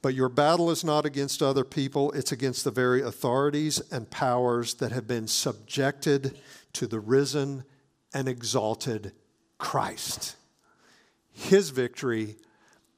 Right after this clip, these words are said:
is your victory. And we understand our identity in Christ, and we understand that we are raised up and seated with Christ.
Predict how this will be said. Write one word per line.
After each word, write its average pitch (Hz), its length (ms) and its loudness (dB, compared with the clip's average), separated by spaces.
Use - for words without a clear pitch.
is 131 240 -2
your 120 260 2
victory. - 680 -10
And 117 100 -10
we 120 180 -2
understand 175 500 2
our 160 100 4
identity 151 540 0
in 139 100 -4
Christ, - 480 -4
and 131 100 -10
we 131 120 -4
understand 139 420 -6
that 139 100 -12
we 139 140 -4
are 110 100 -4
raised 139 560 0
up 107 280 -4
and 127 140 -8
seated 170 460 2
with 135 220 -2
Christ. 113 480 -8